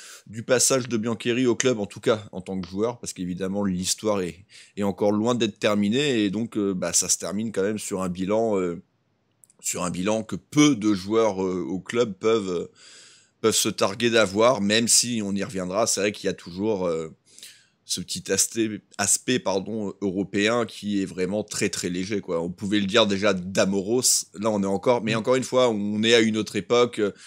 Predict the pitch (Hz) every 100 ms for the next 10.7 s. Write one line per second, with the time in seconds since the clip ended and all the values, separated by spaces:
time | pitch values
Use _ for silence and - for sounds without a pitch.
0 | - - 151 165 - 110 - 95 - -
1 | 113 113 107 101 98 95 101 98 117 113
2 | - 98 92 - 95 92 _ - _ _
3 | _ _ _ _ _ - - 104 104 98
4 | 160 123 110 151 151 156 165 - 123 120
5 | 123 160 160 156 160 156 175 190 160 131
6 | 131 131 135 - 143 139 135 120 180 175
7 | - 214 240 220 - 175 - 233 - 131
8 | 135 127 - 139 - 143 165 143 127 131
9 | 135 147 135 120 127 226 - - - 151
10 | - 151 - 156 131 120